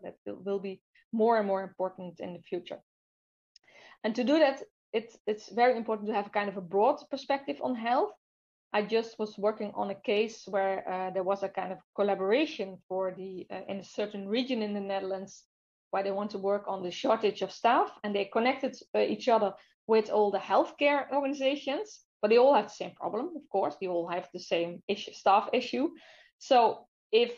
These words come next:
I have enough staff, then maybe it will be, uh, a disadvantage for you because I just took your staff or something. So we have a collaboration, but it's not diverse enough, you could say, because they,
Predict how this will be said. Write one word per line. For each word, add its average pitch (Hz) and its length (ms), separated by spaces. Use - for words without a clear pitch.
I 247 240
have 226 320
enough 185 240
staff, 175 400
then 190 220
maybe 185 540
it 185 160
will 185 480
be, 190 360
uh, 95 300
a - 80
disadvantage 202 560
for 208 80
you 208 380
because 196 360
I 190 120
just 196 260
took 214 180
your 196 120
staff 208 280
or 233 80
something. 240 380
So 247 340
we 247 200
have 262 200
a 254 60
collaboration, 254 920
but 233 180
it's 247 200
not 254 240
diverse 226 520
enough, 175 280
you 180 80
could - 160
say, - 300
because 240 640
they, 226 540